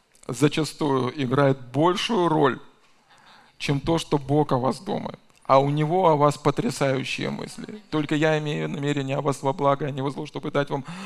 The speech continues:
будущность и надежду». Иисус не умирал бы за плохого человека. Вы хороший, вы добрый, вы классный человек. Но нужно что-то победить. Страх, сомнение и неверие. Страх, сомнение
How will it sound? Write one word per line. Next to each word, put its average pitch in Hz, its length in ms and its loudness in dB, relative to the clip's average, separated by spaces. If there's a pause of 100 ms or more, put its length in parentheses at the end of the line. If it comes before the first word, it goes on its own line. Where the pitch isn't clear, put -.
(160)
будущность 135 540 -4
и 135 40 -4
надежду». 135 560 -4 (560)
Иисус 156 340 -4
не 170 100 -6
умирал 160 340 2
бы 143 100 -6
за 135 120 0
плохого 123 420 -4
человека. - 560 -8 (100)
Вы 143 160 -2
хороший, 147 720 0 (120)
вы 143 180 -2
добрый, 143 460 0
вы 131 160 -2
классный 143 440 0
человек. 147 560 -6 (840)
Но 143 140 -2
нужно 151 240 -2
что-то 151 300 -2
победить. 139 580 -2 (320)
Страх, 151 540 2
сомнение 135 720 4
и 123 40 0
неверие. 123 640 -2 (2250)
Страх, 135 480 -2
сомнение 127 680 -4